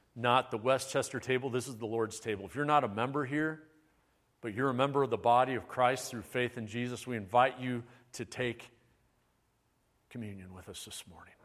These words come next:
We ask that you, and only you know this, if your sins are dealt with. If you're here and you're sitting on sin that's not dealt with God, please just pass it by. Don't, don't partake.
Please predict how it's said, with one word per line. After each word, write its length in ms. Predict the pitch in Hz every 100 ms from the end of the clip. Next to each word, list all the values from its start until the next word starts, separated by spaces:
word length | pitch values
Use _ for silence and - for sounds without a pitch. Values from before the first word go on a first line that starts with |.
| - _ _ _ _ _ _ _ _ _ _ _ _ _ 101
We 120 | 113
ask 280 | 120 117 -
that 160 | 110
you, 360 | 110 127 127 123 - - -
and 320 | 113 110 113
only 260 | 117 139 143
you 120 | 139
know 240 | 139 139 120
this, 240 | 87 -
if 140 | 104
your 100 | 117
sins 380 | 104 - 131 120
are 60 | 120
dealt 260 | 101 92 92
with. 160 | 87
If 140 | 104 117
you're 120 | 127
here 360 | 113 139 127 - - -
and 80 | 101
you're 120 | 120
sitting 340 | - 156 -
on 160 | 127 107
sin 260 | - 127 120
that's 180 | 101
not 200 | 120 117
dealt 180 | 117 131
with 180 | 117 - -
God, 260 | 113 117 113 - -
please 240 | 156 139
just 180 | 127 -
pass 300 | - 104 -
it 80 | -
by. 180 | 90 87
Don't, 240 | 107 117 -
don't 200 | 117 120
partake. 560 | - 107 - 95 -